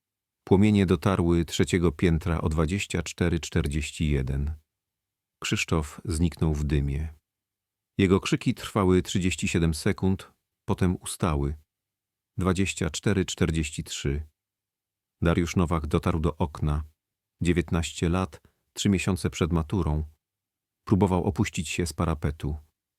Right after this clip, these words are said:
Ręce zsunęły się. Spadł sześć metrów. Obie nogi złamane, kości przez skórę. Leżał krzycząc, niezdolny do ruchu.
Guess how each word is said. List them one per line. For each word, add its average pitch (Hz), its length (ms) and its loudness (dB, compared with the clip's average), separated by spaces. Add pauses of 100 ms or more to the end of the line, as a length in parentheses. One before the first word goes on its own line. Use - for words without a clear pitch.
(320)
Ręce 87 380 2
zsunęły 73 520 0
się. 78 340 -8 (560)
Spadł 80 560 -2
sześć - 320 -2
metrów. 73 540 -4 (460)
Obie 85 220 4
nogi 80 240 0
złamane, 80 520 2
kości - 340 -6
przez - 280 -8
skórę. 73 440 -4 (540)
Leżał 95 260 2
krzycząc, 101 600 -2
niezdolny 82 460 2
do 76 160 0
ruchu. 73 420 -4